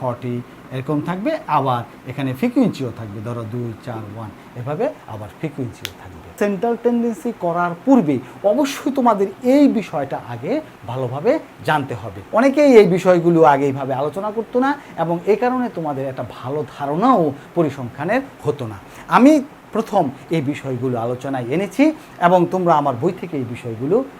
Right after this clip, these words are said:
শিখতে পারবে ইনশাআল্লাহ। তো আমরা কিন্তু সিরিজগুলো চিনে গেলাম। আমরা যে বিভিন্ন পরিমাপগুলো লিখেছিলাম, সেই পরিমাপগুলোর মধ্যে প্রথম পরিমাপটি অর্থাৎ অ্যারিথমেটিক মিন অর্থাৎ গাণিতিক গড় বা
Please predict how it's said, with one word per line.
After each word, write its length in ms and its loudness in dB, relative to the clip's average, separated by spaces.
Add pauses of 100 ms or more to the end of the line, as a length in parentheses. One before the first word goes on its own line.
শিখতে 280 -2
পারবে 520 -10
ইনশাআল্লাহ। 440 -8 (240)
তো 60 -2
আমরা 260 -2
কিন্তু 260 -6 (420)
সিরিজগুলো 480 0
চিনে 200 0
গেলাম। 360 2 (180)
আমরা 240 4
যে 280 6 (160)
বিভিন্ন 420 0
পরিমাপগুলো 540 -2
লিখেছিলাম, 520 -2 (180)
সেই 200 -4
পরিমাপগুলোর 840 -4
মধ্যে 380 -6
প্রথম 400 -4
পরিমাপটি 500 -4 (220)
অর্থাৎ 240 -2 (120)
অ্যারিথমেটিক 680 0
মিন 240 0
অর্থাৎ 480 -6
গাণিতিক 440 -6
গড় 180 4 (220)
বা 140 0